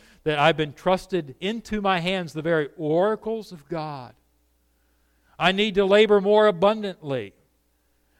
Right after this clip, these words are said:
I need to make sure that I am not having men's persons in admiration. I need to make sure that I am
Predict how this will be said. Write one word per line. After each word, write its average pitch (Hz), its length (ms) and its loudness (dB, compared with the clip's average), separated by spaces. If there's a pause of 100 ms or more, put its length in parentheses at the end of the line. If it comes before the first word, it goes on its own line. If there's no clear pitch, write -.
(100)
I 170 120 2
need 214 160 -2
to 196 80 -4
make 202 200 0
sure 208 280 0
that 196 100 0
I 185 200 0
am 185 240 -4
not 196 420 -2
having 180 500 -4
men's 190 340 -6
persons 214 680 -4
in 175 120 -8
admiration. 170 760 -2
I 147 120 -4
need 196 160 -4
to 196 80 0
make 196 180 -2
sure 202 220 -4
that 196 100 -2
I 190 160 2
am 185 160 -6